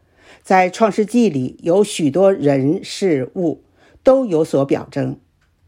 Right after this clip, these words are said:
亚伯拉罕也是一个表号，但他表征什么？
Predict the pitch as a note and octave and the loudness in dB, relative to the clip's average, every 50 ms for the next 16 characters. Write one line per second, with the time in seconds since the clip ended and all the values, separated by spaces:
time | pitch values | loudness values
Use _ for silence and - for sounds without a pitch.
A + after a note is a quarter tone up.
0 | _ _ - - _ _ - F#3+ F3 F#3 G#3 A#3+ B3+ B3+ G#3+ A#3+ A3+ F3+ D3 C#3 | _ _ -20 -20 _ _ 0 0 2 4 4 4 4 2 0 -4 -4 -4 -6 -6
1 | - E3 D#3 D3+ - D3 - - F#3 - E3 - E3 D3 B2+ - - - E3 D#3 | -4 0 0 0 0 0 -6 -8 -6 -6 -4 -4 -4 -6 -8 -8 -14 -12 -12 -12
2 | - - _ _ _ _ _ _ _ _ _ _ _ - C#4 C4 B3+ B3+ C4+ C4+ | -12 -12 _ _ _ _ _ _ _ _ _ _ _ 0 2 2 2 2 0 -2
3 | C4+ - E3 D3 C#3 C3+ - G#3 A#3 A#3 - - D#3+ B2+ B2+ D#3+ E3 E3 | 0 2 0 0 0 0 -2 -2 -2 -2 -4 -8 -8 -8 -6 -8 -8 -10